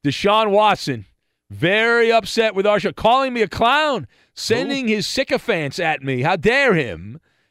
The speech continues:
Speaker 1: The Maller militia responding. We took some casualties there, Blind Scott. I like some of the responses Blind Scott was sending, though.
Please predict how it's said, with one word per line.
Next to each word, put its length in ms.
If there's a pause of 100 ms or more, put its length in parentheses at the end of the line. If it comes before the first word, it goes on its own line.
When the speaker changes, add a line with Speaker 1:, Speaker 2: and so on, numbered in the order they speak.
Speaker 1:
The 100
Maller 380
militia 360
responding. 680 (480)
We 120
took 180
some 160
casualties 600
there, 160
Blind 380
Scott. 400 (400)
I 100
like 200
some 180
of 60
the 60
responses 540
Blind 280
Scott 280
was 120
sending, 320
though. 160